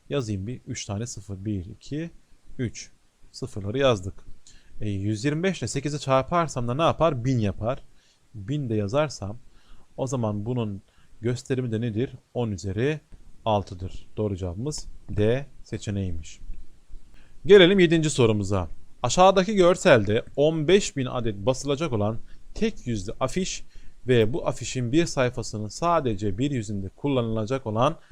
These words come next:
siyah toner miktarı gram bölü sayfa cinsinden çözümlenmiş hali veriliyor. Afişlerin tamamı basıldığında kullanılan siyah toner miktarının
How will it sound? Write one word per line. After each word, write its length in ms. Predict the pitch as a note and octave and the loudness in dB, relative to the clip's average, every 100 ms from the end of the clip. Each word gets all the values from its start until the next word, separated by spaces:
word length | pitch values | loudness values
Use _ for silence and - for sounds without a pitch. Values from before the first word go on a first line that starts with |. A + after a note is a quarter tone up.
| - - - | -6 -6 -6
siyah 540 | - A#2+ C#3 C3+ - | -6 2 4 4 -2
toner 340 | B2+ A2 G2 G2 | -4 -2 -2 -2
miktarı 720 | B2 A#2 - G#2 G2 C3 D#3+ - - - - - | -6 -6 -4 -4 -2 -2 -4 -12 -20 -20 -20 -12
gram 440 | G#2+ A#2+ D3+ D3 | 0 2 4 2
bölü 160 | G#2+ F#2 | -2 -4
sayfa 420 | - B2 G#2+ G2+ | 0 0 2 -4
cinsinden 640 | G#2+ B2+ - G2+ A#2 D#3 - _ _ _ | -4 -6 -6 -4 -2 -2 -6 _ _ _
çözümlenmiş 760 | - C#3 A#2+ A2 G#2 F#2+ F2 C3+ | -6 -2 -2 -2 -4 -4 -6 2
hali 320 | - - D3+ | 2 2 4
veriliyor. 480 | C#3 A#2+ G#2 F2 - _ _ _ _ - - _ _ _ _ _ _ _ - | 4 4 2 -2 -8 _ _ _ _ -20 -20 _ _ _ _ _ _ _ -2
Afişlerin 500 | F3 G3 A3+ F3+ B2+ | 0 2 4 4 2
tamamı 460 | D#3 F3+ C#3 A2 | 2 6 6 4
basıldığında 800 | A#2 - G3 B2 G#2+ G2 F#2+ G2 - _ | 0 4 2 4 0 0 -2 -4 -8 _
kullanılan 580 | - C3+ C#3+ C#3+ C3 G#2+ | -4 0 6 6 6 0
siyah 480 | F#2 - B2 E3 D#3+ | -2 2 4 6 4
toner 280 | C3 A2+ G2 | -2 0 0
miktarının 720 | A#2 - C#3 A#2 G2+ G2+ | -2 -2 2 4 2 -2